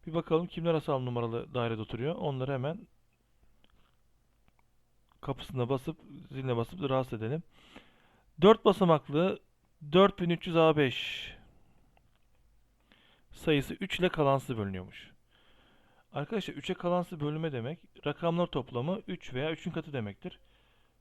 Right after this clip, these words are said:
Şunları bir toplayalım A dışında. Dört, üç daha yedi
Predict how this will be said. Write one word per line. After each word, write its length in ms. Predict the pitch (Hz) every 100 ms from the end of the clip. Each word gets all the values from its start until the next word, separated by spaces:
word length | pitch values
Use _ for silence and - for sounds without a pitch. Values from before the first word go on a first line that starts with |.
| _
Şunları 340 | - 262 262
bir 40 | 226
toplayalım 440 | 233 226 208 160
A 200 | 139 127
dışında. 420 | 120 117 123 175 - - 180
Dört, 400 | 190 190 - - - -
üç 240 | 196 -
daha 220 | 180 151
yedi 420 | 143 123 110 180